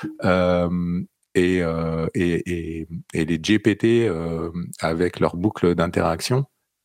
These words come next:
euh, ont créé des nouvelles façons et des nouveaux hacks et des nouvelles façons d'attaquer. Typiquement, euh,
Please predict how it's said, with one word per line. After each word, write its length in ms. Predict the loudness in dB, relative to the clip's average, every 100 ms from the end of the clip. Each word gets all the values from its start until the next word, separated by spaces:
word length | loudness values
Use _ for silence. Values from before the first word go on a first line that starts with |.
| _ _ -2
euh, 800 | 0 2 2 0 0 -2 -4 -4
ont 160 | -2 -2
créé 300 | -2 0 2
des 160 | 2 0
nouvelles 340 | 0 0 0
façons 500 | 0 -2 -2 -2 -2
et 80 | -2
des 140 | -2
nouveaux 320 | -2 -2 -2
hacks 300 | 0 -2 -4 -6
et 80 |
des 100 | -4
nouvelles 280 | 0 2 4
façons 240 | 2 0 2
d'attaquer. 480 | 2 2 -2 -4 -6 _ _ _
Typiquement, 600 | -8 -2 0 4 6 4 2
euh, 600 | 2 2 0 -2 -4